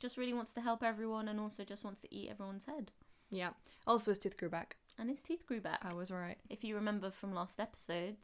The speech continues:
Speaker 1: the teeth moved forwards. That was Becca's fun fact for us
Speaker 2: Yep.
Speaker 1: about sharks.
Speaker 2: <laughs> Li-, I like Shark Week. What can I say?
Speaker 1: S-, so then, while, while that's happening in those, in those two places,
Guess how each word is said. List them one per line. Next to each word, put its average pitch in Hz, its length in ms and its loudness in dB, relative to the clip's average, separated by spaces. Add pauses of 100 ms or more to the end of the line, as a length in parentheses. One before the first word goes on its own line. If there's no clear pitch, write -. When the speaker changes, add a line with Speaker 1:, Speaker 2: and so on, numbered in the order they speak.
(140)
Speaker 1:
the 180 160 4
teeth - 320 -2
moved 170 180 -2
forwards. 165 380 -4
That 208 120 0
was 202 420 -6 (200)
Becca's 233 340 8
fun 214 220 6
fact - 400 2
for 165 220 4
us 233 160 0
Speaker 2:
Yep. 247 160 10
Speaker 1:
about 214 220 8
sharks. 247 600 10
Speaker 2:
<laughs> - 0 - (1800)
Li-, 220 140 8 (160)
I 214 60 10
like 202 240 8
Shark 196 340 4
Week. 175 180 4
What 202 180 0
can 180 120 -4
I 190 40 -2
say? 160 240 -4 (440)
Speaker 1:
S-, - 300 -10 (500)
so - 220 0
then, 226 500 6 (460)
while, 233 600 12
while 226 200 12
that's 196 280 12
happening 180 540 8 (280)
in 185 160 4
those, 170 280 2 (200)
in 180 120 4
those 233 260 12
two 165 200 2
places, 160 560 4